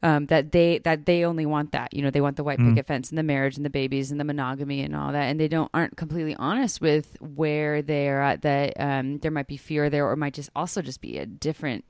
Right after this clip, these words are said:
Speaker 1: interest in the dream. And so they end up getting in relationships and they do things on the side. You know, they're not honest about it. They have this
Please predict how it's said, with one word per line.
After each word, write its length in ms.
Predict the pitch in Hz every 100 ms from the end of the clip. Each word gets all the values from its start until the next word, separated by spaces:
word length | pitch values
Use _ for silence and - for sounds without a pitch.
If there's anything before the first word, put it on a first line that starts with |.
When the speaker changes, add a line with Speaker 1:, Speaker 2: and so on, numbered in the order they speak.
| -
Speaker 1:
interest 600 | 170 202 160 135 - -
in 360 | - 147 147 143 - - -
the 80 | 170
dream. 500 | 147 160 170 165 151
And 220 | - 151 151
so 320 | 160 147 151 - -
they 100 | 180
end 180 | 175 180
up 80 | -
getting 220 | 185 190
in 80 | 196
relationships 800 | 214 170 143 151 156 156 - -
and 380 | 151 143 147 147 - _ _ - -
they 100 | 190
do 140 | 185
things 260 | 190 190 190
on 80 |
the 80 | 190
side. 340 | 196 277 180 151
You 80 | 156
know, 100 | 151
they're 140 | 156
not 160 | 160 -
honest 340 | 143 147 -
about 240 | 160 139 139
it. 140 | 165
They 100 | 156
have 160 | 151 139
this 180 | 147